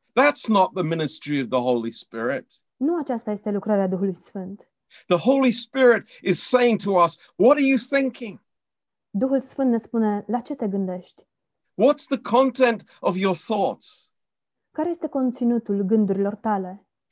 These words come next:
Speaker 1: What are you receiving?
Speaker 2: Ce primești?
Speaker 1: And what are you speaking?
Speaker 2: Și despre ce vorbești?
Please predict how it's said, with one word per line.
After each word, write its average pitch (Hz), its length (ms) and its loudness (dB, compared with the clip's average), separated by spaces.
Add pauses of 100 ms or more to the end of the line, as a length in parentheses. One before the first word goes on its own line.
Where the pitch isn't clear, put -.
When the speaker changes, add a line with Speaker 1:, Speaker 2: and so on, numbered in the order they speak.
(140)
Speaker 1:
What 269 200 4
are 285 100 0
you 262 220 0
receiving? 208 760 -4 (480)
Speaker 2:
Ce - 160 -8
primești? 196 680 -6 (200)
Speaker 1:
And 180 120 -2
what 185 220 2
are 185 80 -2
you 156 200 -8
speaking? - 600 -16 (640)
Speaker 2:
Și - 100 -20
despre 233 280 -4
ce 254 180 -6
vorbești? 185 600 -8